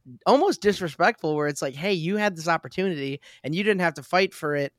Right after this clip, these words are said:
in this nature like I did." And now it's, like, becoming a game to 'em. I don't know. It's,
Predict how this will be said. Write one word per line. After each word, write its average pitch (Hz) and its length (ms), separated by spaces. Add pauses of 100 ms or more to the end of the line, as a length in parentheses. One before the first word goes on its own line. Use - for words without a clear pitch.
(220)
in 139 140
this 196 220
nature 147 320
like 127 160
I 165 200
did." 135 260
And 135 120
now 139 320
it's, 139 200
like, 135 160
becoming 151 360
a 135 80
game 139 420
to 214 200
'em. 226 200
I 160 100
don't 175 160
know. 139 240
It's, - 320